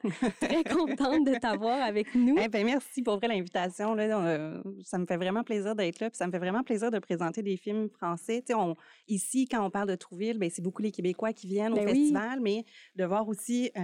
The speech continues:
Speaker 1: euh, tu sais, toute la portion française qui, qui prend aussi beaucoup de place au festival. Fait que je suis vraiment ravie de pouvoir discuter des films aussi.
Speaker 2: Ouais, puis qui se rendent ici, tu sais, je veux dire, c'est
Speaker 1: Oui.
Speaker 2: comme,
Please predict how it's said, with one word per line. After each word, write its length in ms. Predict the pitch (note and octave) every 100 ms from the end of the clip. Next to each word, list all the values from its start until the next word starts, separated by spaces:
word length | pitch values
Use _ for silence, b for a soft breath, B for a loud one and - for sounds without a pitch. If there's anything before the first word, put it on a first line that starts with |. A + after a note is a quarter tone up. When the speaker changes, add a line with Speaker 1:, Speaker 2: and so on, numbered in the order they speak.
| E3+
Speaker 1:
euh, 720 | E3 E3 E3 D#3+ D#3+ E3 E3
tu 60 | D#3
sais, 80 | G#3
toute 120 | G#3+
la 120 | G#3+
portion 300 | F#3 F3 G#3
française 540 | G3+ G3 F3+ G3+ G#3+ -
qui, 360 | - F3+ F3 D#3+
qui 120 | -
prend 160 | -
aussi 160 | E3+ -
beaucoup 160 | F#3+ -
de 60 |
place 200 | G3+ G3
au 60 | G#3
festival. 600 | F3 F3 - F3 G3+ A3+
Fait 100 | F#3
que 60 | F3
je 60 | -
suis 100 | -
vraiment 220 | F3 F#3+
ravie 300 | F#3 E3+ F#3
de 180 | F#3 E3+
pouvoir 240 | - E3+
discuter 320 | E3+ - -
des 160 | F3+ E3+
films 280 | - F#3 G3+
aussi. 220 | - - -
Speaker 2:
Ouais, 180 | B3 E4+
puis 80 | D#4
qui 100 | B3+
se 100 | -
rendent 120 | - A#4 G4+
ici, 280 | - - F#4+
tu 80 | -
sais, 40 | F4
je 80 | C4
veux 80 |
dire, 120 | C#4 D4
c'est 160 | D4
Speaker 1:
Oui. 60 | C4
Speaker 2:
comme, 200 | A#3